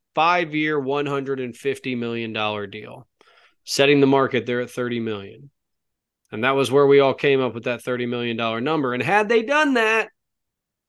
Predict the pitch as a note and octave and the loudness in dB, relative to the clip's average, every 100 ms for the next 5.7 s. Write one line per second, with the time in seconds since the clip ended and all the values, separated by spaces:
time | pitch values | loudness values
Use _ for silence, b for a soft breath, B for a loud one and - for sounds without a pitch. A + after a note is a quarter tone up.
0 | _ F3 B3+ A#3 A3 A3+ C#4+ D#4 B3 B2+ | _ 2 4 2 0 2 2 4 2 0
1 | G#2+ - _ D3+ F3 D#3+ D#3+ D3 B2 A2 | -6 -18 _ -6 -4 -4 -4 -6 -8 -4
2 | E3 G#3 F#3+ E3+ C#3+ D3 - E3+ D#3+ - | 0 0 2 -2 -4 -10 -10 -6 -6 -8
3 | A#2 G#2+ G#2 b b - B2 C3+ B2+ D3 | -12 -14 -16 b b -10 -2 0 2 2
4 | C#3+ C3+ C3+ A#2+ C3 A#2 - A#2+ - A#2 | 2 0 -4 -4 -6 -8 -8 -8 -6 -8
5 | A2 A2+ A2 A2 G#2 A2 G#2+ | -6 -8 -6 -6 -6 -10 -18